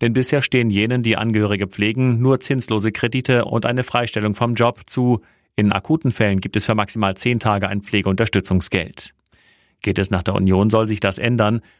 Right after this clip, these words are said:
wie ein Positionspapier zeigt, das dem R N D exklusiv vorliegt. Ähnlich wie das Elterngeld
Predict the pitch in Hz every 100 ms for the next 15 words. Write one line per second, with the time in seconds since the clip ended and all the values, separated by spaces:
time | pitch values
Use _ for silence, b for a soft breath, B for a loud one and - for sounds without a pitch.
0 | b 127 123 135 139 127 123 107 101 107
1 | 101 101 101 101 107 104 101 95 101 98
2 | - - 90 104 - 95 85 85 - -
3 | - - _ _ - 95 107 98 - 98
4 | - 101 98 107 113 117